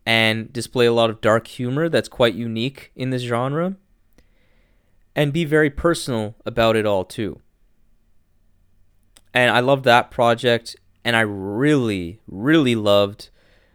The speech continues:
the next couple projects that he delivered. Hella Personal Film Festival that had production from Paul White,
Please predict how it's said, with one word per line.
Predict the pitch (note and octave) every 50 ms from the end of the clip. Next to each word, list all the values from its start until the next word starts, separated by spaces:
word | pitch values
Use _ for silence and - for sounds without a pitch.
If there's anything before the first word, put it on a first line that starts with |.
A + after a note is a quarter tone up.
| _ -
the | G2+ A#2 A2+
next | A2 A2 A#2 B2+ C3 - - - -
couple | - A#2+ G#2+ - A2 G2+
projects | - - A2 G#2 G#2 G#2+ G2+ F#2+ -
that | - G2 G2+
he | A2 A2 G2+ G2 F#2+ F#2
delivered. | E2 F#2+ F#2+ F#2 G2 G2 G#2 G#2+ G#2+ A2 G#2+ B2 - _ _ _ _ _ _ _ _ _ _ _ _ - - - -
Hella | - - C3 B2+ B2+ B2
Personal | - - - B2+ A#2+ - - B2+ A#2 A2
Film | - - - B2 A#2+ B2+ C3
Festival | - C3 B2 A#2+ - - C3+ B2 B2 B2 B2 B2
that | A2+ G#2+ G#2+
had | A2+ G#2+ - _ _
production | - - A2 G#2+ G#2+ - - A#2 G#2+ -
from | - G2+ F#2+
Paul | - - - A2 G2+ G2+ G2 F#2+
White, | F#2+ G2 A2 A#2+ B2 - - -